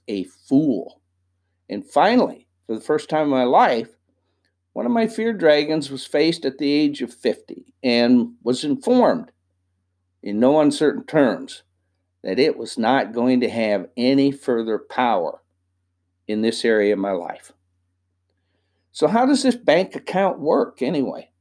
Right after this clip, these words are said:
Well, most of us know how to put money into a financial bank account. And when a withdrawal needs to be made, there are funds available to avoid an overdraft.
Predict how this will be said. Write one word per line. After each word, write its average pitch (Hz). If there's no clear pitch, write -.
Well, 196
most 226
of 214
us 208
know 151
how 135
to 135
put -
money 131
into 123
a 107
financial 113
bank 95
account. -
And 123
when 127
a 120
withdrawal 131
needs 160
to 143
be 127
made, 135
there 113
are 165
funds 127
available 123
to 147
avoid 113
an 156
overdraft. 170